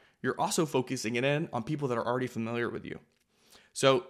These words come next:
startup party ads work really, really well, just getting people to R S V P with a form. Those work great, uh, but I'm a big believer in how you follow up depends whether or not they're gonna show up.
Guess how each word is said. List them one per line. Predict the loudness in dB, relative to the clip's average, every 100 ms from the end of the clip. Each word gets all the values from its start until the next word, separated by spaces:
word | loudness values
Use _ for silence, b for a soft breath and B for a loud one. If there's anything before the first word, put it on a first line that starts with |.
| -14 _
startup | -4 4 6 6 4
party | 4 2 2 4
ads | 6 6 4
work | -2 -2 0
really, | 2 2
really | 2 0 2
well, | 4 2 0 -6
just | -8 0
getting | 2 2
people | -2 -2
to | 2
R | 4 4
S | 0
V | -4
P | -2 -2 -2 B B
with | -2 0
a |
form. | -2 2 4 6 4 0
Those | 2 4 4
work | 0 -4 -4
great, | 2 6 6 4 B B -2
uh, | 0 2 -2
but | 0 4
I'm | 4
a | 4
big | 4 4
believer | 4 2 2 0
in |
how | -2 0
you | 0 0
follow | 4 4 6 6
up | 4 0 B B B
depends | -6 -2 0 0
whether | 2 4
or | 4
not | 2 0
they're | -2
gonna | -2
show | -4 -2 -2
up. | -4